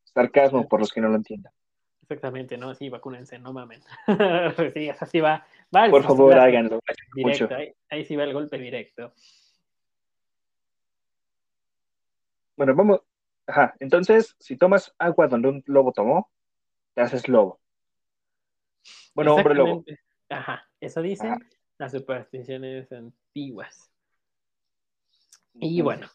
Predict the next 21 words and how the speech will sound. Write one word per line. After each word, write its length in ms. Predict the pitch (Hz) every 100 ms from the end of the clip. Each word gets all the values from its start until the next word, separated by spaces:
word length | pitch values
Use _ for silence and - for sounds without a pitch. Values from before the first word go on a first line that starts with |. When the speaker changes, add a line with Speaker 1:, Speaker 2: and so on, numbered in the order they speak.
| _
Speaker 2:
las 160 | - 143
demás 440 | 135 151 165 165 151
las 120 | 127
sigo 140 | 160
leyendo 320 | 147 135 135 131
y, 60 |
y, 800 | 120 117 98 135 131 _ _ -
y 60 | 160
no 120 | 175 170
sé, 220 | 196 196
no 120 | 180
sé 100 | 175
por 160 | 175 160
qué 80 | 170
escribí 360 | 165 170 147
esto, 360 | 156 - 196 214 _ _ _ _ _ _ _
pero 300 | 135 123 123
bueno. 320 | 120 110 92 _ _ _ _ _ _ _ _ _
Em, 500 | 139 127 117 113 110
sigamos. 380 | - 185 - - -
Speaker 1:
Ah. 140 | 107